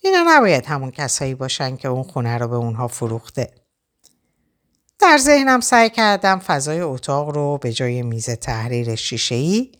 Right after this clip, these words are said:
قالی و کاغذ دیواری که حالا البته جاشون رو تخته‌های راه راه کفگوش در دیوارها و دیوارهای سفید گرفته بودن،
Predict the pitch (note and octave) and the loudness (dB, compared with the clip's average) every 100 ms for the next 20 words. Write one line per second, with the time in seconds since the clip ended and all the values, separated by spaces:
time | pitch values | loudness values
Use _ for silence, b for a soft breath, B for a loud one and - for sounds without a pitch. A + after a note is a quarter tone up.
0 | _ _ _ _ _ _ - A#3 A#3 G#3+ | _ _ _ _ _ _ 6 6 6 2
1 | A3 G#3 E3+ - B2+ A#2+ B2 B2+ A#2+ A#2+ | 0 0 -2 -2 -6 -4 -8 -8 -8 -6
2 | A#2+ G#3 C4 G3 C3 A2+ B2+ C3 A2+ A#2 | -4 -2 -2 -2 -2 -2 -2 0 0 -4
3 | A2+ C3 B2 B2+ - C#3 B2 B2 B2 b | -6 -6 -6 -6 -6 -6 -4 -4 -6 b
4 | b b b b C#4 - - F#3+ F#3+ F#3 | b b b b 0 2 0 2 4 2
5 | C#3+ C#3+ C3 C#3+ G#3 F#3+ C3 - A#2+ - | 2 0 -2 2 2 2 -6 -4 -6 -6
6 | - G#3 D#3+ - - _ _ _ _ _ | -8 -6 -6 -8 -12 _ _ _ _ _
7 | D#3 D3 C3+ A#2 A#2+ A#2+ A#2+ A#2 D3+ - | 2 2 0 -6 -4 -2 -4 -4 -6 -2
8 | C#3+ B2+ B2 B2+ A#2 C3+ D3+ D3 C#3+ C3+ | -2 -2 -4 -2 -2 0 -2 0 -2 -2
9 | - C3 - B3 - A2+ A#2+ - A2 A#2 | -2 -2 -4 -6 -6 -10 -10 -10 -10 -4
10 | D3 F#3 | 0 0